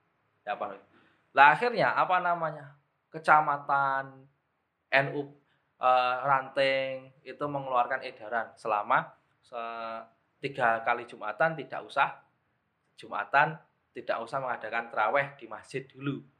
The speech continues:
Masyarakat jawabannya apa? Nggak mau. Nggak mau. Nggak mau kenapa?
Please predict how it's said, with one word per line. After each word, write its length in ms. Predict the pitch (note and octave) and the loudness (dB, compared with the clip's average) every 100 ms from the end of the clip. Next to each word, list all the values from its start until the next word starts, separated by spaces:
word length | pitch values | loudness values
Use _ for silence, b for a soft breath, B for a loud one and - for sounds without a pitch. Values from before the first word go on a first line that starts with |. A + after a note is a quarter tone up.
| _ _ _ _ _ - B B D3 | _ _ _ _ _ -20 B B 4
Masyarakat 640 | E3 G#3+ A3 C4 - _ - | 4 4 2 0 -4 _ 0
jawabannya 420 | C#3 E3+ G3+ G#3+ | 2 4 2 0
apa? 480 | E3+ - A#2+ A#2 _ _ _ _ | -2 -2 -8 -10 _ _ _ _
Nggak 180 | F3+ G#3 | -4 0
mau. 420 | A#3 G3+ C3+ - _ _ _ _ _ _ _ _ _ _ - | 0 0 -4 -14 _ _ _ _ _ _ _ _ _ _ -4
Nggak 180 | D#3 C#3+ | 0 2
mau. 260 | E3 E3 C3+ A#2+ | 2 -2 -2 -6
Nggak 140 | C3 D#3+ | -6 -4
mau 140 | E3 | -8
kenapa? 420 | F3 F#3 F3+ C#3+ | -4 -4 -2 -4